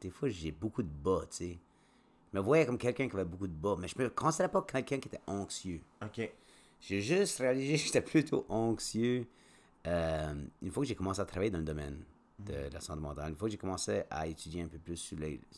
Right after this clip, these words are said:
Speaker 1: dessus, j'ai commencé à m'identifier beaucoup dans ce que je lisais. Mais moi, je, je le savais pas,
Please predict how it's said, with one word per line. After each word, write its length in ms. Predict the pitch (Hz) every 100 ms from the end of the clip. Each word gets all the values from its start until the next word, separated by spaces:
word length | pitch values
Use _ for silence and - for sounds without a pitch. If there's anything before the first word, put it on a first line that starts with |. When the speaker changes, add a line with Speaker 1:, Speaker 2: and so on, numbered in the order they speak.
| -
Speaker 1:
dessus, 360 | 73 - 127 143 - - - - - - -
j'ai 120 | - -
commencé 320 | 95 101 135
à 40 |
m'identifier 500 | 107 92 98 98 -
beaucoup 340 | 95 85 - 120
dans 120 | 80
ce 160 | - 104
que 60 |
je 80 | -
lisais. 400 | 82 80 87 92 - - - _ _ _ _ _ _ _ -
Mais 80 | 95
moi, 180 | 160
je, 480 | - - - - - - _ _ _ -
je 140 | 80
le 40 | 78
savais 420 | - 101 101 85
pas, 280 | - 107